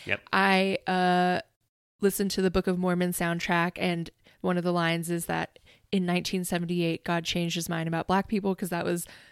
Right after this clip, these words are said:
Speaker 2: the first year that they were even allowed to be congregants.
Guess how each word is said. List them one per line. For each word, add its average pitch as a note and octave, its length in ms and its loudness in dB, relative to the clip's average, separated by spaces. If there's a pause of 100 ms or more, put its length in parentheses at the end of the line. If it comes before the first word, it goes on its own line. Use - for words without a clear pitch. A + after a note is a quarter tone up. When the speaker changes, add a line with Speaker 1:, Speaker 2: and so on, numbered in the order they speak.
Speaker 2:
the F#3+ 80 0
first F3+ 340 0
year F3 220 4
that E3 120 -4
they F3 100 0
were E3 80 0
even E3+ 240 -2
allowed A#3 360 4
to - 60 -4
be A3+ 80 0
congregants. F3+ 720 2